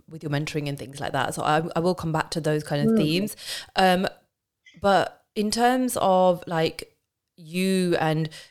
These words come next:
Speaker 1: your experiences and stuff, I, I, I read on your website, actually, this line which I've noted down, "A walker between worlds."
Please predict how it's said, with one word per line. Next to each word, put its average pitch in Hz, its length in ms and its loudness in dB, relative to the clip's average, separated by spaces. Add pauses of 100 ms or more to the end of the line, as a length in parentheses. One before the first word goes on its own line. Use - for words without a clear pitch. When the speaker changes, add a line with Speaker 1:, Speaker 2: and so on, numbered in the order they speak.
(160)
Speaker 1:
your 160 420 2
experiences 165 540 -2
and 151 80 -6
stuff, - 180 -8
I, 156 140 2
I, 175 140 2
I 175 160 4
read 202 160 4
on 180 160 4
your 156 460 6
website, 160 360 0
actually, - 380 -4
this - 360 -6 (240)
line 160 360 2
which 143 100 -6
I've 143 100 -4
noted 143 240 0
down, 147 280 2 (300)
"A 165 100 4
walker 170 400 2
between 156 560 -2
worlds." 147 580 0